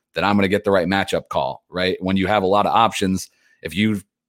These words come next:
if you hate making that tough call and every week, like, "Damn it, I keep choosing the wrong guy." All right, well, then switch it up.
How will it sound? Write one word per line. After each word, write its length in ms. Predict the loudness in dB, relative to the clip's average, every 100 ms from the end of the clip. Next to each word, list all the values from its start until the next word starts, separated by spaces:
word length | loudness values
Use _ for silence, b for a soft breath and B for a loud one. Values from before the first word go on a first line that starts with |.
| _ _ _
if 140 | -6
you 120 | -4 -2
hate 240 | 0 0
making 280 | 0 0 -2
that 140 | -2
tough 180 | -2 -2
call 200 | 2 2
and 80 | 2
every 140 | 0
week, 160 | 0 -2
like, 180 | -8 -2
"Damn 260 | -2 0
it, 40 | -2
I 60 |
keep 180 | -2 -2
choosing 200 | 0 2
the 80 | 2
wrong 200 | 4 4
guy." 320 | 2 0 -4 _ _ _ _ _ _
All 100 | 0
right, 180 | 0 0 0
well, 120 | 4
then 120 | 4
switch 260 | 4 2 4
it 60 |
up. 260 | 4 4